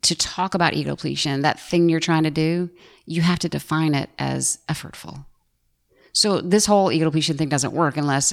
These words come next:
that first task is defined by you as effortful. So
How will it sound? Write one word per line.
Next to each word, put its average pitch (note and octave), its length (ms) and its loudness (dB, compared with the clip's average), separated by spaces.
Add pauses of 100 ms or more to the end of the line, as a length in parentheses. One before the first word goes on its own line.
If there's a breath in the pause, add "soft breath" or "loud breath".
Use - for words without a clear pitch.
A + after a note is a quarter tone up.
(120)
that C#3+ 340 0
first D#3 340 -2
task D3 500 -2
is D3 100 -6
defined C#3 680 -4 (160)
by C#3 140 -2
you C3+ 420 0
as - 160 -4
effortful. C#3 420 -4
So D3+ 220 2